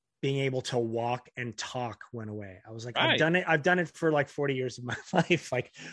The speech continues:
Speaker 1: what do you mean I have to learn again? Like,
Speaker 2: Well,
Speaker 1: how is that possible? I've, I've, I, I mastered this, you know, thirty-five years ago. <laughs> Like, I was,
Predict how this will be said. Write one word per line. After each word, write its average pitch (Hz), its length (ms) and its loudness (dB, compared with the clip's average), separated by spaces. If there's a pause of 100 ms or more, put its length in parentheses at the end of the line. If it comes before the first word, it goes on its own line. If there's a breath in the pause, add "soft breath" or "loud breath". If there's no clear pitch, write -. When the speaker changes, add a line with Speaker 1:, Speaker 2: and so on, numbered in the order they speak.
(140 loud breath)
Speaker 1:
what 180 80 4
do 202 40 8
you 208 60 8
mean 208 160 8
I - 20 6
have 160 140 2
to 156 80 4
learn 135 500 4
again? 113 580 -2
Like, 135 180 0
Speaker 2:
Well, 107 80 -4
Speaker 1:
how 175 180 2
is 170 100 0
that 160 260 2
possible? 120 500 -2 (100)
I've, 143 240 -2
I've, 156 280 2 (480 soft breath)
I, 160 220 2 (100)
I 170 140 4
mastered 170 720 0
this, 131 380 -4
you 160 80 0
know, 117 200 -6 (260)
thirty-five 147 680 2
years 139 260 -2
ago. 117 140 -10 (120)
<laughs> - 140 -20
Like, - 480 2 (420 loud breath)
I 202 220 4
was, 165 380 2